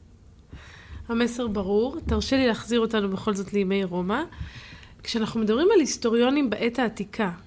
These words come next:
הכוונה היא לאנשים שתיעדו את ההווה, כלומר יותר כמו עיתונאים,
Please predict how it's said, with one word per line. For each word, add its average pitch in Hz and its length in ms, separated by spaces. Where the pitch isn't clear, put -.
הכוונה 220 560
היא 294 200
לאנשים 214 480
שתיעדו 220 680
את 277 140
ההווה, 208 600
כלומר 214 280
יותר 214 340
כמו 226 160
עיתונאים, 226 680